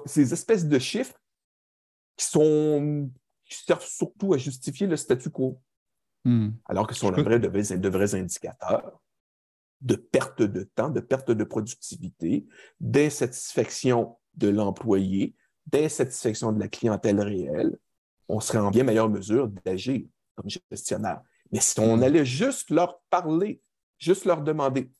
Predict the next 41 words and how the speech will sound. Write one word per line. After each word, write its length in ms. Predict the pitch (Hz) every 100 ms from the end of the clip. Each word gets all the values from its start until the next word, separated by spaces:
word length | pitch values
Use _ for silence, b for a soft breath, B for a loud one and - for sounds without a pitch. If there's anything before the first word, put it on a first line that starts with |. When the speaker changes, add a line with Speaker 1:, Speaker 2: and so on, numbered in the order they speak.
| _
Speaker 1:
je 200 | - -
te 80 | -
raconte 340 | 120 120 135 127
une 100 | 104
histoire. 360 | - - - _ _ _ _ _ _ _ _ _ _ _ _ b b b _
Il 80 | -
y 40 | 120
a 80 |
un, 560 | 113 104 101 101 101 - - _ -
euh, 140 | 87
quelqu'un 340 | - 127 104 147
à 60 |
Québec 360 | 127 113 107 120
qui 100 | -
est 40 |
parti, 600 | 95 98 - - 117 113
euh, 280 | 101 92 92 92 - _ _ _ _ _ _ _
un 120 | 104
nouveau 340 | 101 104 120 123
restaurant 480 | 123 123 123 135 135
de 140 | 113
sushi. 540 | - - 143 - 98 - _ _
Donc, 220 | - 104
euh, 80 | 101
ce 120 | -
n'est, 200 | 104 110 - -
ben, 120 | -
c'est 140 | - 110
un 40 |
restaurant. 360 | 107 - 104 110 B B
Ce 160 | - 127
n'est 140 | 160
que 100 | 349
pour 180 | - 139
de 80 | 127
la 120 | 120
livraison, 480 | 120 117 113 82 -
donc 240 | 107 98 101
pour 180 | 123 113
du 120 | -
take-out. 440 | 107 - - -